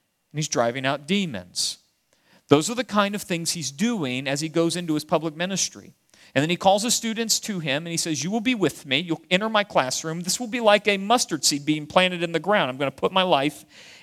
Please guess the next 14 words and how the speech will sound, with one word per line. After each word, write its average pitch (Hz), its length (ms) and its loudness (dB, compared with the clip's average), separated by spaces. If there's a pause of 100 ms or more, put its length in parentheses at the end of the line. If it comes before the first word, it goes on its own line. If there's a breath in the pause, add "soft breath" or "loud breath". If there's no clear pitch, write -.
in 226 180 4
your 247 200 6
life, 113 580 -6 (500 loud breath)
and 202 140 4
then 277 80 2
you're 320 100 2
gonna 285 140 4
go 240 160 0
do 233 180 0
the 220 100 0
things 220 320 -2
that 202 120 -2
I 202 200 0
do." 104 420 -8